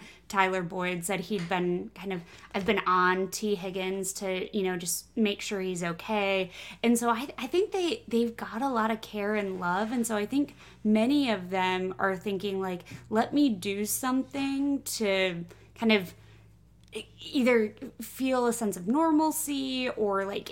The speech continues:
get out some of this stuff." So we could still see some players who may say they don't, they don't want to play, they're not comfortable with playing. And I think you'll have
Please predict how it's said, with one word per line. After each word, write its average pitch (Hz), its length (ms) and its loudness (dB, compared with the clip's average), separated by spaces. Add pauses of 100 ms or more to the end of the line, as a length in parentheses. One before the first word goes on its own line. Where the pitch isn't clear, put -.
(140)
get 240 320 0
out 202 400 0
some 311 320 2
of 302 180 0
this 330 200 -4
stuff." 330 480 -2
So 214 420 4 (580)
we 277 320 4
could 339 220 2
still 214 320 2
see 214 240 0
some 196 300 -2
players 202 420 -2
who 214 100 0
may 190 220 0
say 185 380 -2
they 202 180 0
don't, 180 680 0
they 175 160 -6
don't 170 180 -6
want - 240 4
to 247 80 -6
play, 240 240 0
they're 208 160 0
not 196 220 -2
comfortable 208 840 -2
with 190 220 -8
playing. 196 280 -2
And 190 80 -2
I 190 80 -2
think 208 380 -2
you'll 190 160 0
have 185 560 0